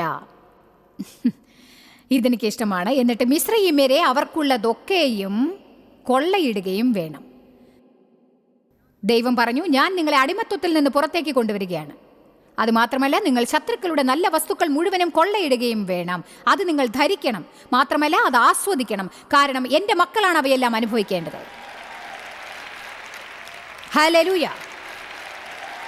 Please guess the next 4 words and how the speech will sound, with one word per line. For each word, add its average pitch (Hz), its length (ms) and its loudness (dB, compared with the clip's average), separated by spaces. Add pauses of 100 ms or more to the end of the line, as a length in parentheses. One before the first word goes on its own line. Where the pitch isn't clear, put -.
(3000)
അതിന് 240 280 0
മോശ 349 340 2
പറഞ്ഞു, 220 300 0 (4000)
"പക്ഷെ 320 260 2